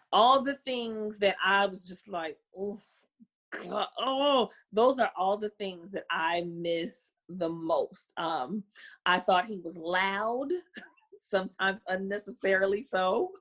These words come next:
<laughs> My daughter gets, she takes after him though, 'cause she's loud, and I have to go, "I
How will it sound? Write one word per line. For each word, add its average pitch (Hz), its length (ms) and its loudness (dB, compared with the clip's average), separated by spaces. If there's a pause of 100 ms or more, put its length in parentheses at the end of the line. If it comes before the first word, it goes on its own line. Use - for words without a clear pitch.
(160)
<laughs> - 1040 2
My 254 220 8
daughter 254 560 2 (240)
gets, 214 340 -6
she - 160 -10
takes 226 320 -2
after 196 360 -2
him 190 200 -10
though, 185 340 -6
'cause 180 200 -6 (300)
she's - 400 -4
loud, 175 400 0
and 196 120 -2
I 208 120 0
have 247 160 2
to 220 80 -10
go, 214 160 -2
"I 220 160 -8